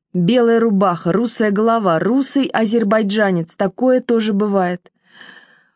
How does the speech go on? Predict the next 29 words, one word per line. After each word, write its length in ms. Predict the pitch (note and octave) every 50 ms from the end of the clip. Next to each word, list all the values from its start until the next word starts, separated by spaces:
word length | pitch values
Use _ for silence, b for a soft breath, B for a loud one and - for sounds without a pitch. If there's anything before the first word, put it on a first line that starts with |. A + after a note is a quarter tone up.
| B B
Он 160 | - A3+ B3
схватил 400 | - - A#3+ B3+ B3+ C4+ D#4+ D4
Марину 320 | C#4 B3+ B3 C#4+ C4 A#3 A3
за 300 | G#3+ G3+ B3 D4+ D#4+ D#4
руку 260 | D4+ - - B3 A#3+
и 60 | A#3
сказал, 420 | A3+ - B3+ B3 A#3 B3+ C4 A#3+
задыхаясь: 640 | G#3+ G3+ G3+ F#3+ A#3+ - - C4+ A3+ F3+ E3+ E3 - B B B B B B B
«Меня 240 | - A3+ C4 C#4+ C#4
Джамал 500 | A#3+ G3+ B3 C#4 D4 D4 D#4 D4 B3 G#3+
задержал, 680 | F#3+ G3+ G#3+ G3 A#3 A#3+ B3 A#3 C4 C#4 A3+ F3+ E3 B B B B _
приехал 400 | A#3+ C4 C#4 C#4+ C#4+ C#4 G#3+ G#3
в 60 | F3+
последнюю 540 | - A#3+ A#3 - C4 B3+ A3+ G#3 A3+ A#3 A#3+
минуту». 520 | B3+ C4+ C4+ C4 A3+ - - F3+ D#3+ E3 _ _ _ _ _ _ _ _ _ _ _ _ _ _
«А 300 | F#3+ G3 F#3+ F#3+ F#3+ G3
вы 140 | F#3+ A#3+ B3+
бы 100 | G#3+ A#3+
сказали, 520 | A3+ - A#3+ A3+ A3 G3+ A3 A#3 B3 A#3+
что 200 | A#3+ - - B3
спешите». 760 | A#3 - _ B3 A#3+ - - - A#3+ A3+ - - A3+ A3 G#3 _ _ _ _ _ _ _ _ _ _ _
«Не 140 | - E3+ G3
могу, 460 | G#3+ G#3+ A3 A3 F#3+ F3+ F3 E3+ E3+ _ _ _ _ -
старший 440 | - - - F#3+ G3 F#3+ - - G#3
брат». 380 | F#3 G3+ G3+ F#3+ F3+ F3+ - _ _ _ _ _ _ _ _ _ _ _ _ _ _ _ _ _ _ _ _ _ _ _
«Значит, 440 | G#3 F#3 G3+ G3 F#3+ F#3 - F#3 E3
брата 340 | D#3+ G#3+ A#3+ C4 C4+ C4+ A#3+
нельзя 380 | A3+ A3 A3 G3+ F#3 F#3+ F3+
напрягать, 640 | F3 E3+ E3 E3 E3 D3+ E3 D#3 D3 - - - _